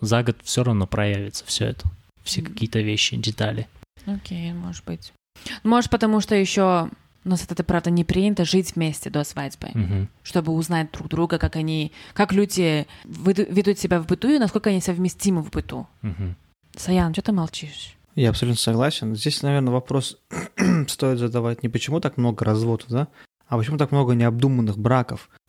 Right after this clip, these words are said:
Speaker 3: Ты вот сказал то, что да, они женятся во время цветочно-букетного периода, либо в ближайшие, там, не знаю,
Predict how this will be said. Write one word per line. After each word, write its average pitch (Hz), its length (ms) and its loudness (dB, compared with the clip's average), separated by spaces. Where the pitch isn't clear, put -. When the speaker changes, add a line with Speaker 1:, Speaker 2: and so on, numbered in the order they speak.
Speaker 3:
Ты - 100 -2
вот 113 120 2
сказал 117 380 2
то, - 160 -8
что - 220 -12
да, 113 180 4
они 107 220 2
женятся 107 440 2
во 107 60 0
время 104 500 -2
цветочно-букетного 113 1120 -2
периода, 120 640 2
либо 107 360 0
в 104 80 -8
ближайшие, 110 500 -2
там, 110 200 -8
не 113 60 -10
знаю, 113 260 -12